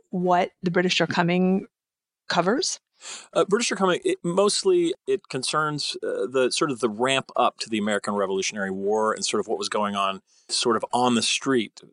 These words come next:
Speaker 2: uh, with the, you know, the common man, the, the, the people who lived out in, in, in the rural parts of, of America, and then those in the cities, and how they, their lives were to-, pretty much diametrically opposed in, in terms of their interests. And the, the, the, the folks in the countryside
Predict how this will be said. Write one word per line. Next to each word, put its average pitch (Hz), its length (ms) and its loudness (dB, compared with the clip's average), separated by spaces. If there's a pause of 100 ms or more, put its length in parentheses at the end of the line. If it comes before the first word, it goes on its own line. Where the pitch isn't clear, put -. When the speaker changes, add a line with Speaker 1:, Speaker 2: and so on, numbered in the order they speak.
Speaker 2:
uh, 110 80 0
with 107 200 -2
the, 98 180 -2 (240)
you 165 160 0
know, 95 80 -2
the - 100 -6
common 185 420 0
man, 120 420 -2
the, 95 220 0 (480)
the, - 240 0
the 202 80 0
people 151 300 0
who 135 80 0
lived 127 180 2
out 120 160 4
in, 117 200 0
in, 107 300 0
in 104 320 -2
the 104 100 -2
rural 117 380 2
parts 117 340 0
of, 107 200 -4
of 104 120 -2
America, 110 680 2
and 104 140 -2
then 104 140 0
those 110 220 0
in 104 60 -4
the 101 60 -2
cities, 113 400 2
and 98 100 -4
how 110 100 0
they, 110 80 0 (220)
their 110 120 0
lives 117 280 2
were 101 180 -6
to-, - 260 -2 (520)
pretty 254 200 0
much 113 340 -2
diametrically 117 580 0
opposed 104 460 -2
in, 90 100 -8 (160)
in 92 100 -4
terms 104 260 -2
of 95 80 -2
their 90 120 0
interests. - 640 -2
And 98 200 0
the, 90 100 -4
the, 95 300 -2
the, 98 100 -2 (220)
the - 80 -4
folks - 260 0
in 104 60 -4
the 92 80 -4
countryside - 1000 -2